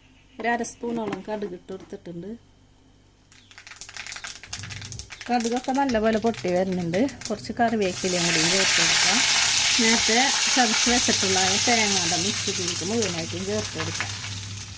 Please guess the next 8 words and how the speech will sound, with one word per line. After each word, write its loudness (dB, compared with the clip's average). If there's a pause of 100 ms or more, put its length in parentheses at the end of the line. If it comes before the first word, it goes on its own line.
(500)
ഇനി 0
നമുക്ക് 2
നല്ലപോലെ 2
ഒന്ന് -6
ഇളക്കി -4
കൊടുത്ത് -2
ഇതിലായ 2 (100)
ഒരു -2